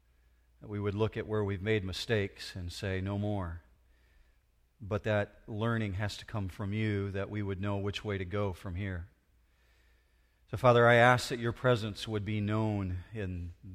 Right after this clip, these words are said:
the chambers of the White House and in the chambers of the Senate building. When individuals sit down to discuss the financial future of this nation,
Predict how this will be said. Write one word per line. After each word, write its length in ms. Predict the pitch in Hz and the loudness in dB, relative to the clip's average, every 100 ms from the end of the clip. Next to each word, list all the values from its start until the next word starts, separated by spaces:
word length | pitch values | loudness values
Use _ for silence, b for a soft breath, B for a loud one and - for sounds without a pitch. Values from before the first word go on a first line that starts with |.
| 95 _ - | -18 _ -12
the 160 | 92 | -10
chambers 760 | - - 123 117 101 95 87 110 | -8 -2 -2 0 -2 -4 -6 -8
of 100 | 92 | -8
the 80 | |
White 260 | 95 104 104 | -2 0 0
House 480 | 95 87 85 - - b b b b | -2 -4 -8 -12 -14 b b b b
and 140 | 107 98 | -4 -4
in 80 | |
the 60 | 92 | -4
chambers 540 | - 117 113 98 90 | -4 -2 -2 -2 -4
of 80 | 104 | -6
the 60 | 87 | -8
Senate 380 | - 107 101 85 | -6 -6 -6 -6
building. 340 | 90 87 87 - _ _ _ _ _ _ _ _ _ _ | -8 -6 -10 -12 _ _ _ _ _ _ _ _ _ _
When 160 | 110 113 | -4 0
individuals 500 | 120 110 113 113 107 | 0 0 -2 -2 -4
sit 200 | - 123 | -4 -2
down 240 | 117 110 | 2 2
to 120 | 104 | -2
discuss 560 | 92 98 - 120 110 - | -8 -8 -4 0 0 0
the 100 | 101 | -8
financial 540 | - 107 107 110 - | -4 -2 -2 -4 -6
future 520 | 95 - 117 - 101 92 | -10 -6 -6 -6 -6 -4
of 80 | |
this 200 | 87 92 | -6 -6
nation, 520 | 104 113 117 101 82 | -4 -4 -4 -6 -10